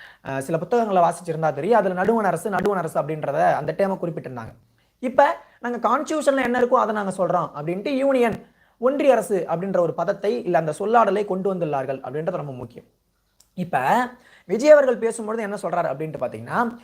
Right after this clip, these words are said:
ஒன்றிய அரசு அப்படின்ற ஒரு வார்த்தையை தான் பிரயோகிக்கிறார். ஏன் நான் இந்த ஒன்றிய அரசு அப்படின்றத நான் மீன் பண்ணி சொல்றேன்னா,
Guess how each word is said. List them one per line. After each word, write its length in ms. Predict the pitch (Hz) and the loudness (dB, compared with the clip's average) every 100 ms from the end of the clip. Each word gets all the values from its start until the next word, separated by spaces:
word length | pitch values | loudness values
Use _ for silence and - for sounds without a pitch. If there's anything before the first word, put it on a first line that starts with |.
| _ | _
ஒன்றிய 400 | 226 269 285 294 | 0 2 6 6
அரசு 360 | 247 208 202 - | 6 2 -2 -2
அப்படின்ற 340 | 165 175 185 165 | -4 -4 -2 -2
ஒரு 120 | 151 | 0
வார்த்தையை 380 | 156 185 156 160 | 0 0 -4 -2
தான் 160 | 214 | -2
பிரயோகிக்கிறார். 640 | - 151 202 165 123 - - _ _ _ _ _ - - - | -2 0 0 0 -4 -12 -14 _ _ _ _ _ -20 -20 0
ஏன் 220 | 233 302 | 2 4
நான் 140 | 311 | 2
இந்த 220 | 277 254 226 | 2 2 2
ஒன்றிய 300 | 240 247 254 | 2 4 4
அரசு 220 | 233 226 | 4 2
அப்படின்றத 520 | 196 208 190 180 202 214 180 156 - | 2 0 0 2 2 2 0 -4 -8
நான் 180 | 170 165 | -8 -4
மீன் 220 | 220 247 | -2 -2
பண்ணி 160 | 208 196 | -2 -4
சொல்றேன்னா, 600 | 160 139 117 139 247 | -6 -8 -8 -8 -8